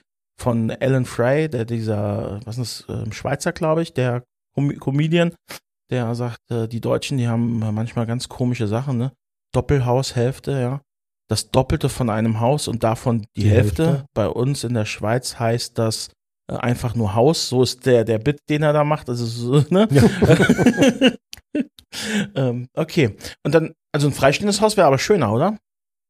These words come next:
Speaker 2: Grundsätzlich ja. Ich hätte gerne mehr Platz mit, äh, eventuell auch noch ein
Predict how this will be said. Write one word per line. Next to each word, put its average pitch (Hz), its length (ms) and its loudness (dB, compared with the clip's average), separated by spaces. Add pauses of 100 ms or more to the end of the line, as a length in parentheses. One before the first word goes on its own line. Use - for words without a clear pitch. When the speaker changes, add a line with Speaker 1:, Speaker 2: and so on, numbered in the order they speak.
(140)
Speaker 2:
Grundsätzlich 135 960 2
ja. 104 540 2
Ich - 160 -6
hätte 131 140 -2
gerne 120 240 0
mehr 107 160 2
Platz - 600 -6
mit, 117 300 -2
äh, 113 320 2
eventuell 110 380 0
auch 95 140 -4
noch 107 140 -2
ein 107 200 0